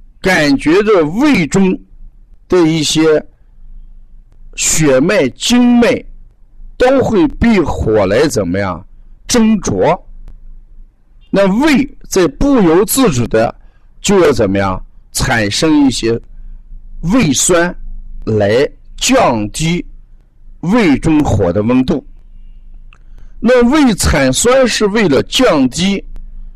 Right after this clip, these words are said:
呃，这个胃中的温度，同时呢，热气往上走的时候，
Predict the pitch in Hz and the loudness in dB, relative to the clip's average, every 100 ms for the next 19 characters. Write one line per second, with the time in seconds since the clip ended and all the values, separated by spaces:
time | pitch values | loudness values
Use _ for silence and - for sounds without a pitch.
0 | - - 127 117 110 139 120 117 117 - | -14 -4 0 0 0 0 2 2 0 -4
1 | - - - 165 262 214 143 175 175 160 | -20 -20 -8 -2 2 2 0 0 0 2
2 | 131 135 170 156 180 117 - - - - | 2 2 0 2 0 -2 -12 -20 -18 -20
3 | - - - - 165 208 - 185 165 160 | -20 -18 -2 0 2 0 0 2 0 -2
4 | - - - - - _ - - - - | -12 -20 -20 -20 -20 _ -20 -20 -20 -20
5 | - - 180 285 214 156 - 226 202 170 | -20 -4 0 4 4 2 2 2 2 2
6 | - 208 147 135 98 98 107 110 113 107 | 2 0 0 0 0 -2 -4 -6 0 0